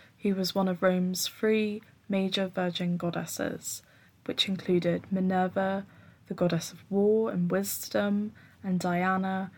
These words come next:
who was the goddess of hunting and the moon. Rites that surrounded the Vestals remained fixed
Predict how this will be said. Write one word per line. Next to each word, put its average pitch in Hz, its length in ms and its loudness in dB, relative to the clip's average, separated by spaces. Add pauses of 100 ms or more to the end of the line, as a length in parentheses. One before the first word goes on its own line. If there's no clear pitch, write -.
(240)
who 180 100 2
was 170 180 2
the 175 80 -6
goddess 170 440 0
of - 120 -20
hunting 185 760 0 (400)
and 175 180 4
the 180 40 4
moon. 185 580 0 (280)
Rites 233 380 4
that 214 160 -4
surrounded 202 640 2
the 185 80 -4
Vestals 190 680 -4
remained 185 380 0
fixed - 500 -4